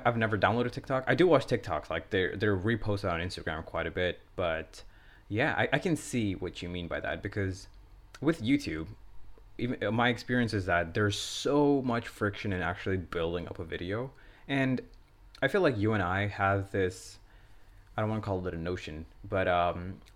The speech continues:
we, we sort of have this thing where we want our videos to look and feel a certain way. Like, we want that quality to go up. M-, maybe it's because we're into self-growth and stuff. We want it to be better every single iteration.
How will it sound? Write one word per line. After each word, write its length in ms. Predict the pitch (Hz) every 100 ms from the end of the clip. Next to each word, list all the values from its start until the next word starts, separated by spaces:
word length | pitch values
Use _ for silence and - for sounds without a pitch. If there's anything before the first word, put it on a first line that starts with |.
| -
we, 180 | 135 139
we 120 | 143
sort 200 | 139 160
of 80 | 160
have 200 | 131 120
this 140 | 117 -
thing 320 | 117 107 101
where 300 | 92 87 69
we 180 | 101 110
want 260 | 98 110 123
our 100 | 107
videos 340 | 92 95 98
to 60 | 95
look 480 | 85 82 113 - - - - -
and 180 | 104 98
feel 500 | - 156 156 151 -
a 80 | 117
certain 320 | 113 101 90
way. 180 | - -
Like, 160 | 101 101
we 140 | 117
want 320 | 104 98 98 98
that 140 | 90
quality 380 | - 87 82 82
to 80 | -
go 200 | 85 85
up. 240 | 80 - -
M-, 140 | 135 160
maybe 220 | 180 226
it's 80 | 185
because 280 | 143 135 117
we're 140 | 110
into 140 | 107
self-growth 460 | - 98 - 92 85
and 120 | 104
stuff. 220 | 104 104
We 100 | 101
want 200 | 90 95
it 60 | 104
to 60 | 95
be 100 | 90
better 340 | 82 85 87
every 160 | 85 85
single 380 | 90 87 90 -
iteration. 640 | 98 92 - - 139 131